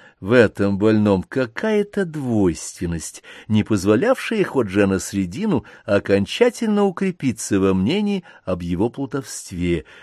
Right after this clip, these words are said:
но, с другой стороны, как ни старался он думать о своём спутнике хорошо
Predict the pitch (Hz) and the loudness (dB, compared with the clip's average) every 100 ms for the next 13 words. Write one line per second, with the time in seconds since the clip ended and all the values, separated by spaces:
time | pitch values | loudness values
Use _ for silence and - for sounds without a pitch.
0 | - 92 87 82 71 80 76 71 156 247 | -10 -4 -2 -2 -8 -10 -10 -6 -4 -4
1 | 240 - - 85 80 73 71 65 - _ | -6 -12 -10 -8 -8 -8 -10 -12 -16 _
2 | _ _ _ _ _ - 107 113 - 110 | _ _ _ _ _ 0 2 2 2 2
3 | 113 - - 120 151 208 208 - 214 214 | 2 0 4 6 8 6 4 0 0 2
4 | 196 202 208 214 214 190 202 208 196 - | 0 0 0 0 0 0 0 0 -2 -6
5 | - 202 - 196 214 190 - 202 190 - | -8 -8 -6 -6 -6 -6 -2 0 -2 -4
6 | - 185 190 190 | -2 2 4 2